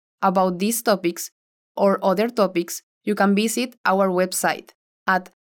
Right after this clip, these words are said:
nutrition dot ansai dot illinois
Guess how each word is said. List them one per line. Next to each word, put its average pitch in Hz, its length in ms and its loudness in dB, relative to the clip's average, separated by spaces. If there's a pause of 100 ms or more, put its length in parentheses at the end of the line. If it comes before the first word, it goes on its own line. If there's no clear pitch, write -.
(140)
nutrition 202 720 -2 (240)
dot 196 280 0
ansai 190 640 -2 (180)
dot 180 280 0
illinois 208 640 0